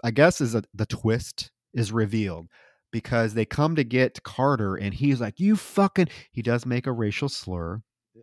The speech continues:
at the, at the guys, and he's like, "You don't know who you're fucking with." And the guys are like, "You shut the fuck up. Who do you think you are?" And he's like, "I'm one of you." And he pulls up his sleeve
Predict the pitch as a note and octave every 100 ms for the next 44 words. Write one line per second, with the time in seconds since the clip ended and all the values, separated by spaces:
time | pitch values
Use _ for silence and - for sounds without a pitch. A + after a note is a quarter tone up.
0 | - - D#3+ G#2+ - G2+ G2 F#2+ G2+ F#2+
1 | F2+ F#2+ F#2+ A2 G2+ G2+ G#2+ A2 C#3 A#2
2 | B2 G#3 B3+ A3+ A3 G#3+ G#3 G#3 G3+ -
3 | G#3+ - F#3 E3+ D#3+ G#2+ - - - -
4 | _ - D#3 C#3+ C3+ B2 A#2+ A#2+ B2+ B2
5 | A#2 A2+ A#3 B3+ - A3 - - G3+ G#3
6 | F3+ A3+ G#3 F#3+ G#3 - F#3+ F3+ D3+ D#3
7 | D3 - A3+ A#3+ G#3+ A3 G3 G3 F3+ C3+
8 | - E3 E3+ D#3+ D3 - B2+ - - B2+
9 | G2+ F2